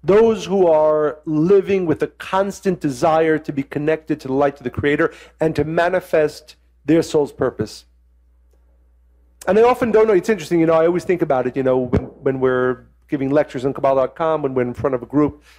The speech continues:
a large group of students, you know, where's everybody at in their spiritual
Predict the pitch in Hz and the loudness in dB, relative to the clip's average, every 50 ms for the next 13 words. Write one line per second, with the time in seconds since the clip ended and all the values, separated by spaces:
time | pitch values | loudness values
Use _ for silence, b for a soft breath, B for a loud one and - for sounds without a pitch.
0 | b b 123 127 139 143 147 139 - - 143 - - - - - 196 190 170 170 | b b -4 0 0 0 0 -2 -2 -2 0 0 0 -4 -2 -2 -2 0 0 0
1 | 160 - - 147 143 139 139 170 185 185 165 - - 165 160 156 156 147 147 143 | -2 -2 -2 0 0 2 2 2 2 2 2 0 0 0 0 0 0 -2 -2 -2
2 | 131 139 151 165 160 - 147 147 143 139 139 127 - - - 160 156 151 151 - | 0 0 0 -2 -2 -4 -6 -2 0 0 0 0 -2 -4 -2 -2 -2 -2 -4 -4
3 | 156 143 135 131 127 123 | -2 -2 0 -2 -4 -6